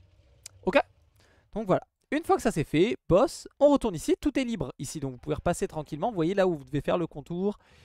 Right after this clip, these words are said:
et cetera. Ici, vous allez prendre ça et ça. D'accord ? Donc ça et ça. Le problème étant que ici, vous voulez skip. Donc ça, vous voulez pas le jouer.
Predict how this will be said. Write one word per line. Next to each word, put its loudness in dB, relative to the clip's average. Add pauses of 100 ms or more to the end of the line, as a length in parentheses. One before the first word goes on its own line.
(140)
et -6
cetera. -6 (560)
Ici, 0
vous 2
allez 4
prendre -10 (560)
ça 4 (720)
et 2
ça. 4 (920)
D'accord ? -2 (1400)
Donc -8 (200)
ça 4
et 2
ça. 0 (1400)
Le 4
problème 4
étant 0
que 0 (1200)
ici, 2
vous -2
voulez 2
skip. -6 (320)
Donc -18
ça, 6
vous 0
voulez 4
pas 2
le -4
jouer. -2